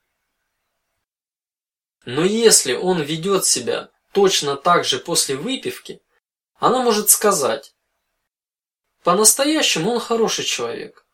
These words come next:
но слишком много пьёт. У него проблемы с алкоголем». То же самое относится к употреблению наркотиков. Фокус дискуссии переносится от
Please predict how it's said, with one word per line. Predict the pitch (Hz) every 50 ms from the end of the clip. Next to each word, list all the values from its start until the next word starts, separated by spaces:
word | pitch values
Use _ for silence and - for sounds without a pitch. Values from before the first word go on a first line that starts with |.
| _ _ _ _ _ _
но | - 185 220
слишком | 214 - 294 262 - - - 185 185
много | 190 202 190 175 160 160
пьёт. | 160 - 139 123 113 117 - _ _ _ _ _ _ _ _ _ _ _ _ -
У | 156 180
него | 214 233 240 240 240
проблемы | 214 196 190 196 226 262 254 220 190 165
с | - - 190
алкоголем». | 180 175 - 185 170 165 143 123 113 107 101 95 92 - _ _ _ _ _ _ _ _ _ _ _ _ _ _ _ _ _ _ _ _ _ _ _ _ _ _ _ _ _ _ _ _ _ _ _ _
То | - 240 247
же | 233 214 202
самое | - - 294 302 294 240 185 160 143 -
относится | 151 160 - - 247 254 240 - 190 170 - -
к | - -
употреблению | 175 165 - 180 165 - 180 180 185 220 233 214 196 190 175
наркотиков. | 165 175 185 185 - - - 113 107 - - - - - - _ _ _ _ _ _ _ _ _ _ _ _ _ _ _ _ _ _ _
Фокус | - - 226 240 233 233 208 180 165
дискуссии | 170 214 214 - - - - 302 285 - - - 156 143
переносится | - - 165 170 196 208 226 247 240 - - 185 - - 175 151 160
от | 175 - -